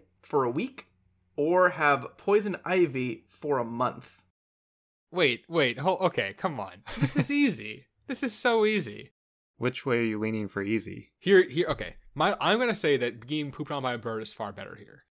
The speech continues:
Speaker 3: Yeah, I agree.
Speaker 2: Because, all right, I would much rather get pooped on by a bird than have poison ivy for one day. And getting pooped on by a bird three times a day for a week is only twenty-one instances of bird poop.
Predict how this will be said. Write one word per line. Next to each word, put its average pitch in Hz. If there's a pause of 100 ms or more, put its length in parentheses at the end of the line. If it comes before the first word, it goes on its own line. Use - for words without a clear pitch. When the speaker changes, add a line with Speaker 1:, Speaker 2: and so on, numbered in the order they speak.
(300)
Speaker 3:
Yeah, 92
I 95
agree. 101 (220)
Speaker 2:
Because, 156
all 160
right, 98 (320)
I 151
would 175
much 202
rather 240
get 170
pooped -
on 180
by 151
a 143
bird 113 (160)
than 131
have 123
poison 143
ivy 123
for 120
one 107
day. 101 (480)
And 113
getting 190
pooped 208
on 196
by 156
a 147
bird 107
three 143
times 135
a 131
day 113
for 110
a 107
week 113
is -
only 117
twenty-one 196
instances 165
of 120
bird 143
poop. 104